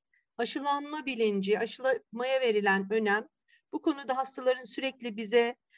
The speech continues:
e, sorular sorması ve aşılamaya önem vermeleri, e, sağlık çalışanlarının emeğinin karşılık bulduğunu bir nebze de olsa bize hissettirdi.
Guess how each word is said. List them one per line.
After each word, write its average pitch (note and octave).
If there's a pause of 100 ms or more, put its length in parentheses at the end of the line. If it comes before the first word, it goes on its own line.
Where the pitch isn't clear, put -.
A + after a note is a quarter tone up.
(200)
e, A3+
sorular B3+
sorması G#3+
ve A3
aşılamaya G#3+
önem G#3+
vermeleri, F3+ (580)
e, B3
sağlık C#4+
çalışanlarının C4
emeğinin C4 (140)
karşılık C4
bulduğunu A#3
bir C4
nebze G3+
de G3+
olsa A3
bize A3+
hissettirdi. F#3+